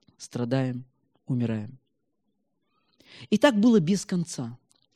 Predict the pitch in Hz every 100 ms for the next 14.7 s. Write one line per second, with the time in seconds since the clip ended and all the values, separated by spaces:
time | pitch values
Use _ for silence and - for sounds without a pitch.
0 | _ - - 151 247 285 349 277 277 254
1 | 254 311 302 - 117 - _ - - 220
2 | 269 339 302 277 - 269 - 302 269 147
3 | - _ - - 226 269 262 - - 240
4 | - 285 247 127 - - - 226 254 -
5 | - 320 320 - 202 135 151 247 - 262
6 | 240 339 320 285 277 - 285 294 233 277
7 | 285 214 196 - - 185 247 285 294 247
8 | 285 294 262 - - - - - - -
9 | 277 320 320 320 262 277 339 294 - 240
10 | 269 254 226 202 220 202 135 120 101 _
11 | _ _ _ _ _ _ _ _ _ _
12 | _ _ _ _ _ _ _ _ _ -
13 | 139 170 196 175 170 208 208 160 143 135
14 | 131 127 120 120 113 107